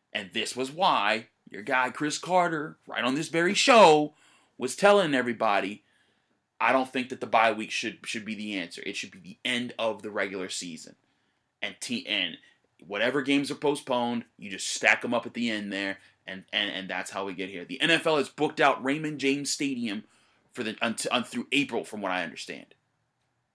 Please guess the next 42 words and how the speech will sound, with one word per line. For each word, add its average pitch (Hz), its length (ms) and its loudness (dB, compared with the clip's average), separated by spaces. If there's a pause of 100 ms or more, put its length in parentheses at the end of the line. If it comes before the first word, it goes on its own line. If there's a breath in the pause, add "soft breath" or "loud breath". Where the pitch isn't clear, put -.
So 98 360 0
if 104 180 -4
that's 117 240 4
what 151 100 -6
they're 165 100 0
prepared 165 320 -4
to 170 60 -6
do, 156 280 0
Raymond 120 280 -2
James 135 180 0
Stadium's 147 280 -6
where 151 80 -6
the 151 60 -8
Super 151 240 -6
Bowl 117 220 -2
is, 107 260 -6 (280 loud breath)
if - 120 -16
that's 107 200 0
what 131 60 -10
they're 147 100 0
prepared 143 380 -4
to 175 60 -6
do, 131 280 0 (320 soft breath)
use 135 540 -2
that 120 220 4
advantage. 117 680 -4 (880)
Say, - 220 -2
"Hey, 113 140 0
you 107 140 -4
know 110 160 -2
what? 143 380 4 (800)
Teams 139 280 -2
are 127 60 -6
just 131 160 -6
gonna 131 140 2
have 135 160 0
to 127 60 -8
have 117 180 0
multiple 120 300 -4
byes 127 360 2
this 131 220 -4
year, 135 320 -2